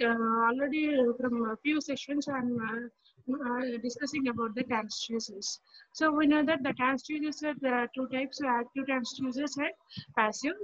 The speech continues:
transducers, depending on their operation. Uh, right, and these are some passive and active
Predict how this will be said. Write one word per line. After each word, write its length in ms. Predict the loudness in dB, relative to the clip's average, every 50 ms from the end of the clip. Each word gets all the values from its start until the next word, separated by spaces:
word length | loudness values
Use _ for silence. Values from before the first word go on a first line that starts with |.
| -2 0
transducers, 680 | 0 0 0 -2 -8 -8 -8 -8 -8 -10 -12 -14 -10 -10
depending 360 | -8 -4 -2 0 0 2 0
on 120 | 0 -2 -2
their 240 | -2 -2 0 0
operation. 500 | -2 -2 -2 -2 -2 0 0 0 -2 -4 -4 -4 -2
Uh, 120 | -2 -2 -2 -6 _ _ _ -20 _ _ _
right, 140 | -4 -2 -2 0
and 220 | 0 0 0 0
these 160 | 0 0 0
are 80 | -2 -4 -4 -4 -4
some 240 | -2 -2 -2 0 0
passive 380 | 0 0 0 0 0 2 4
and 160 | 4 2 0 -2 0 2
active 340 | 2 2 2 2 2 2